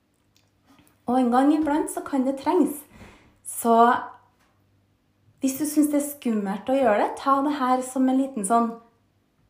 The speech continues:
moteliksir. Altså det å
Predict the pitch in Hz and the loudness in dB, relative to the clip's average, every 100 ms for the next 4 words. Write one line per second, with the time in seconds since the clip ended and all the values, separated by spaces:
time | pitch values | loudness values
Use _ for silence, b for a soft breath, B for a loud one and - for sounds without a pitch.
0 | _ - 233 247 262 262 - - 185 185 | _ -6 0 2 2 2 -4 -4 0 0
1 | 185 - 233 359 494 - _ _ _ _ | -2 -6 -6 -4 -4 -10 _ _ _ _
2 | _ _ _ _ _ _ _ - 240 208 | _ _ _ _ _ _ _ -10 -8 -4
3 | 202 196 190 202 | -4 -2 -2 -4